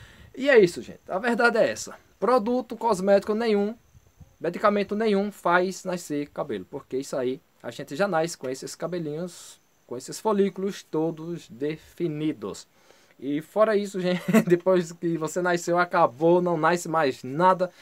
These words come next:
não vem mais nada, e a indústria cosmética, a indústria farmacêutica querem vender aí um monte de produtos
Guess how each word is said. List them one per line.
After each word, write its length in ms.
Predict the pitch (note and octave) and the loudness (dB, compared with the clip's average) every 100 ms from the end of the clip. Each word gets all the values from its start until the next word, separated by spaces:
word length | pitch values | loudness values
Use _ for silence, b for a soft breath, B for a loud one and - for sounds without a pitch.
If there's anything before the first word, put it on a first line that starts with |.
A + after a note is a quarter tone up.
| B B B B | B B B B
não 180 | D#3+ G#3 | 2 4
vem 120 | G#3+ | 4
mais 320 | A3 A3 D#3+ | 6 4 4
nada, 360 | C#3+ F#3+ G#3 G3+ | 4 6 6 4
e 60 | G#3 | 2
a 80 | |
indústria 360 | G3+ F#3 F3+ G3 | 2 0 -2 -4
cosmética, 580 | F3+ D#3+ D3 F3 F3+ F3+ | -2 -2 0 2 2 0
a 40 | |
indústria 280 | D#3+ E3 D#3 | -6 -6 -4
farmacêutica 880 | F#3 F3+ D#3 - E3+ F3 E3+ F#3 E3 - | -2 0 -2 -2 0 0 -2 -6 -6 0
querem 280 | F3+ F3+ | 0 2
vender 260 | E3 F3+ E3 | 0 -2 0
aí 140 | E3 | 0
um 80 | F3+ | 2
monte 360 | F3+ A#3+ C4+ A3+ | 4 4 4 0
de 100 | G#3 | -6
produtos 800 | - A3 D3 C3+ F3 G3 - | -2 2 2 4 2 2 -6